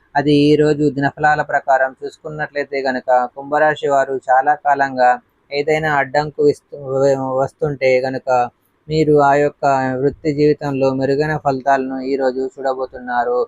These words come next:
దానికి సంబంధించిన ఒక కీలకమైన నిర్ణయాన్ని కూడా ఈ రోజు మీరు తీసుకోబోతున్నారు. ఈ రోజు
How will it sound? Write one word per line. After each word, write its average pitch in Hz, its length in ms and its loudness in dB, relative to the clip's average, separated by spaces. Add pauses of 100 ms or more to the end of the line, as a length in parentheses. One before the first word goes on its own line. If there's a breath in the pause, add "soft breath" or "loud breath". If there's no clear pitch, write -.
(340)
దానికి 156 320 0
సంబంధించిన 151 640 -4
ఒక 139 140 -6
కీలకమైన 143 600 -6
నిర్ణయాన్ని 143 540 -6
కూడా 131 340 -2
ఈ 131 140 0
రోజు 135 280 -6
మీరు 127 240 -8
తీసుకోబోతున్నారు. 127 1120 -4 (480)
ఈ 156 100 0
రోజు 156 320 4